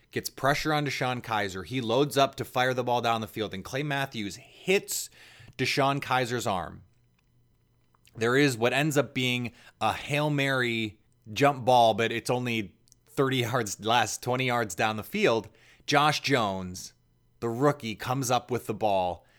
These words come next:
and the Packers are in business. And they pick up a couple first downs. They get in Mason Crosby's field goal range, and they aren't done, okay? That was what was so great. Mike McCarthy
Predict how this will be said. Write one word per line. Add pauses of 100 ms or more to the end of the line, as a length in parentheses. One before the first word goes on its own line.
(200)
and
the
Packers
are
in
business. (540)
And (120)
they
pick
up
a
couple
first
downs. (160)
They
get
in
Mason
Crosby's
field
goal
range,
and
they
aren't
done, (560)
okay? (400)
That
was
what
was
so
great.
Mike
McCarthy